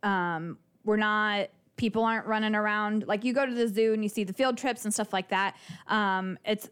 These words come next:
there's a lot of kinda, not necessarily chaos, but it's kinda loud,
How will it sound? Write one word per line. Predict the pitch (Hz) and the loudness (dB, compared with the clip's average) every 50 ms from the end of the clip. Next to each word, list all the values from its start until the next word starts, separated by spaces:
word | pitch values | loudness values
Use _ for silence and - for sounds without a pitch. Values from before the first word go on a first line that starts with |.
| - | -6
there's | 208 208 208 196 185 | -2 0 0 2 2
a | 208 | 2
lot | 208 202 202 202 202 202 - - | 2 4 2 2 2 0 0 0
of | 196 190 190 185 180 180 180 175 - - - - - - _ _ _ _ _ _ _ _ _ _ _ _ - | 0 0 2 0 0 -2 -4 -6 -10 -14 -20 -20 -20 -20 _ _ _ _ _ _ _ _ _ _ _ _ -2
kinda, | - 226 226 226 208 196 - - - - | 0 2 2 2 2 0 -2 -6 -8 -2
not | - 294 294 240 | 0 0 2 2
necessarily | 240 233 240 - 226 202 202 | 0 -2 0 0 0 0 0
chaos, | 196 - - 269 254 262 262 262 254 - - - | -2 -2 -2 0 2 2 2 0 -2 -2 -4 -4
but | 240 214 | -2 -4
it's | 208 - | -4 -4
kinda | - 311 294 285 262 | -2 -2 0 2 2
loud, | 233 226 214 214 214 214 208 208 214 208 214 | 2 2 2 2 2 2 2 0 0 0 -2